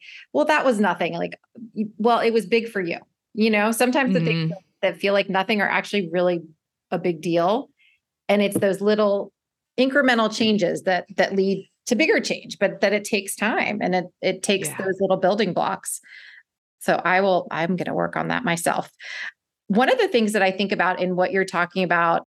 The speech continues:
Speaker 1: you know, even this coming home and, like, "We're not having hot chocolate tonight." Like,
Speaker 2: Mm-hmm.
Speaker 1: it, it wasn't gonna work for your bigger family system. It was also
Speaker 2: Yeah.
Speaker 1: you setting a boundary kind of for, like, "I'm not, we're not doing that right now."
Speaker 2: Yeah.
Speaker 1: I know you talk a lot about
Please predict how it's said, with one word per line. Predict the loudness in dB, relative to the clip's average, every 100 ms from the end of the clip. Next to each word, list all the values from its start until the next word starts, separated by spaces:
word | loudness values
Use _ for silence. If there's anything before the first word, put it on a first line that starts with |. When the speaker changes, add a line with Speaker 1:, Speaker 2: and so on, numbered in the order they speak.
| 0
Speaker 1:
you | 2
know, | 4
even | 4 4 4
this | 2 0
coming | -2 0 2
home | 2 2 2 0
and, | 0
like, | 0 -2
"We're | 0
not | 0 2
having | 0 0
hot | -2 -4
chocolate | -2 -2 -2 -2
tonight." | -2 0 -2 -4 _ _ _ _ 0
Like, | 2 2
Speaker 2:
Mm-hmm. | -2 -4 -6 -10 -14 _ _ 0
Speaker 1:
it, | 0 -2 0
it | 2
wasn't | 2 2 2
gonna | 2 0
work | 0 -2
for | 0 2
your | 0 -2 _
bigger | 0 2 2
family | 2 0 0
system. | 0 0 2 0
It | 0
was | 2
also | 0 2 0 0
Speaker 2:
Yeah. | -4 -12 _
Speaker 1:
you | -2 0 0
setting | 0 0 0
a | 0
boundary | 0 0 0 -2
kind | 0 2 2
of | 2
for, | 2
like, | 0 0 _ -2
"I'm | 2
not, | 2 -2 -6 _ _ _ -2
we're | 0
not | 0 0
doing | -2 -4
that | -6 -2
right | -4 -2
now." | -4 -4 -6
Speaker 2:
Yeah. | -6 -6 -8 _ _ _ _ _ _ _ _ _ 0
Speaker 1:
I | 4
know | 4 4
you | 2 -2
talk | -2 -2 0
a |
lot | 0 2 2
about | 2 2 2 2 0